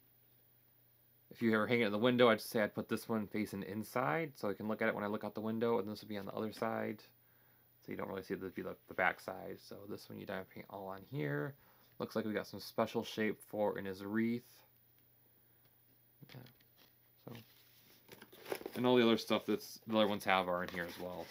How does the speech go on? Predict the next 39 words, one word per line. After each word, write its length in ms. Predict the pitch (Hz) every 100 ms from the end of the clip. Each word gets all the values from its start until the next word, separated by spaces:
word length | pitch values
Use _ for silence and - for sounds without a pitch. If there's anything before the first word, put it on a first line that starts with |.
| -
So 220 | 85 82 - - - - -
that's 200 | - -
pretty 240 | - 92 87 -
cool. 320 | 92 95 117 - - - _ - - - - - - - - - - - - - - - - - _ -
Put 160 | 151 139
those 200 | 113 -
together 260 | 117 104
and 100 | 101
see 160 | - 107
what 140 | 98
it's 180 | 92 -
like. 560 | 95 92 80 - - - _ _ - - - - _
Then 200 | 135 127
I 80 | 107
got 200 | 113 90 -
one 400 | 131 151 175 170
last 420 | 170 165 156 -
thing. 420 | 165 156 156 156 139 - -
Finally, 320 | 151 143 139 131
we 100 | 135
made 160 | 131
it 100 | 117
to 80 | -
the 140 | 120
end. 280 | 120 120 120
If 120 | 120
you 100 | 113
sat 240 | 110 131 120
through 120 | 120
this 120 | 113
whole 200 | 104 127
thing, 280 | 117 117 117 -
thank 240 | 117 117 113
you. 260 | 127 127 139 - - _ _ -
I 40 | 117
really, 160 | 117
really 180 | 110 110
appreciate 460 | 101 131 - 147 165
it. 160 | 233